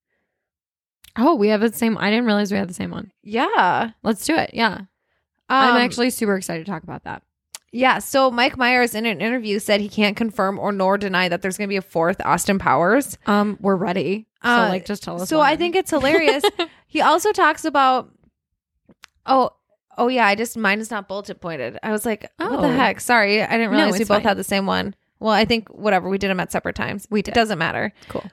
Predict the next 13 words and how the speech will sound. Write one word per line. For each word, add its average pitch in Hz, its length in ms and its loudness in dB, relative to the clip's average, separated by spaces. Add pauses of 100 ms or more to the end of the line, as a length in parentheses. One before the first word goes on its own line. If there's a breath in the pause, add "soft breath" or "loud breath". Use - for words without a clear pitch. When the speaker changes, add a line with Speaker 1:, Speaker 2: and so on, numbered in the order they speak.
Speaker 2:
We 285 80 2
can 294 100 4
both 262 200 4
talk 202 180 2
about 196 200 2
it. - 120 -4
Anyways, 262 560 2
um, 202 480 2 (140)
<laughs> - 160 -20
so 277 300 2
the - 160 -4
best 254 340 -4
is 320 200 0